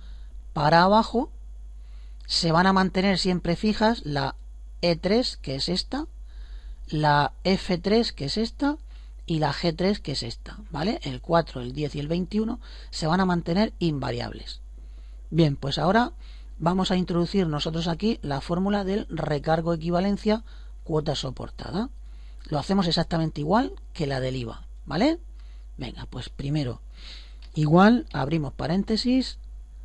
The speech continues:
base imponible, perdón, sí, base imponible por tipo impositivo, le damos a F cuatro para decirle que sea una referencia absoluta y dividimos entre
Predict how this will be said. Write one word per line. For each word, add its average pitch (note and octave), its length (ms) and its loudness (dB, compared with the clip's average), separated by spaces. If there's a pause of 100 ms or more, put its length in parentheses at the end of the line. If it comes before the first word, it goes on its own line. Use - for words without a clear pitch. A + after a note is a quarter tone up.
(220)
base E3 380 4
imponible, C#3+ 540 -2
perdón, C#3 280 -4
sí, C#3+ 240 -4
base D#3+ 220 0
imponible C#3+ 500 -2
por E3+ 400 2 (920)
tipo E3+ 260 4
impositivo, C#3+ 760 0 (380)
le D3 120 0
damos F3 280 4
a D#3+ 80 4
F D#3+ 240 0
cuatro D3+ 520 2 (100)
para C3+ 240 -2
decirle C#3+ 480 -2
que C3+ 100 -4
sea D3 400 0 (200)
una E3 220 2
referencia C#3+ 720 -2
absoluta D3 680 0
y D3 100 -2
dividimos E3 440 2
entre A#3+ 380 2